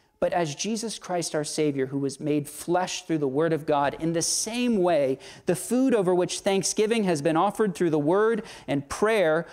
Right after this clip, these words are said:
which we have from him, the food by which our blood and fle-, flesh are nourished through its transformation, is, we are taught, the flesh and blood of Jesus, who was made flesh. Now,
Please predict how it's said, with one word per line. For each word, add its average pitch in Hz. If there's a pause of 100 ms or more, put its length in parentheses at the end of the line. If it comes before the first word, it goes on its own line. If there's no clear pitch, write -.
(160)
which 156
we 175
have 226
from 233
him, 156 (220)
the 180
food 262
by 190
which 180
our 160
blood 214
and 196
fle-, 220
flesh 214
are 156
nourished 190
through 180
its 170
transformation, 185
is, 247
we 233
are 262
taught, 170
the 180
flesh 240
and 196
blood 214
of 175
Jesus, 156 (240)
who 240
was 208
made 247
flesh. - (1400)
Now, 233